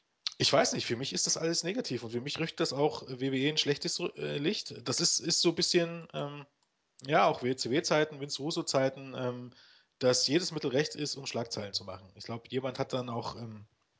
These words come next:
ich, ich bin mir nicht hundertprozentig sicher, aber ich glaube, jemand, ähm, aus W W E hat, ähm, Brian Alvarez geschrieben,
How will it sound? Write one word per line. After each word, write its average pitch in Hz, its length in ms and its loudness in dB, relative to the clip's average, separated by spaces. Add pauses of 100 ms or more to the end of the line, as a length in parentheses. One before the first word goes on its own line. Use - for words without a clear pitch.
(640)
ich, - 200 -10 (260)
ich - 180 -12
bin 180 140 -4
mir 170 100 -2
nicht 147 120 -2
hundertprozentig 151 460 -4
sicher, 147 200 2
aber 127 80 0
ich 123 100 -4
glaube, 147 240 2
jemand, 135 440 0 (560)
ähm, 120 520 -8 (320)
aus 151 280 4
W 151 100 4
W 139 220 2
E 135 60 4
hat, - 420 0
ähm, 113 320 -6
Brian 120 240 0
Alvarez 151 400 0
geschrieben, 127 680 -2